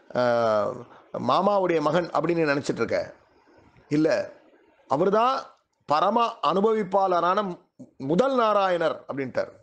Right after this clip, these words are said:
நாராயணரே அவர்தான் முதல் நாராயணர். நாராயணனுடைய அம்சம் இல்ல, ரொம்ப தெளிவா சொல்லப்படுது இங்க. நாராயணர் அவ-, முதல் நாராயணரே பகவான் கிருஷ்ணர் தான் அப்படின்ட்டார். இருந்தாலும் அவர் வந்து விஷ்ணு குலத்து வம்சத்துல தோன்றி நம்மள மாதிரியே சுத்திக்கிட்டு இருக்கார்.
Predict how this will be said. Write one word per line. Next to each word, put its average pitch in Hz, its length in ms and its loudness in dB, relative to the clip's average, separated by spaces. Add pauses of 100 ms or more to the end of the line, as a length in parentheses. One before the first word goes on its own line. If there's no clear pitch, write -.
(720)
நாராயணரே 196 560 2
அவர்தான் 208 600 0
முதல் 202 320 0
நாராயணர். 220 580 0
நாராயணனுடைய 196 640 0
அம்சம் 190 460 0
இல்ல, 208 240 2
ரொம்ப 175 200 -2
தெளிவா 220 320 0
சொல்லப்படுது 165 400 0
இங்க. 117 260 -4 (520)
நாராயணர் 226 680 2
அவ-, 202 180 0
முதல் 233 420 0
நாராயணரே 240 680 2
பகவான் 226 380 0
கிருஷ்ணர் 214 300 -6
தான் 202 420 0 (100)
அப்படின்ட்டார். 135 360 -4 (1400)
இருந்தாலும் 285 460 2
அவர் 277 140 2
வந்து 247 200 -2
விஷ்ணு 240 260 -6
குலத்து 233 280 0
வம்சத்துல 214 520 -2
தோன்றி 220 380 0
நம்மள 202 240 2
மாதிரியே 240 440 2
சுத்திக்கிட்டு 202 380 -2
இருக்கார். 131 500 -2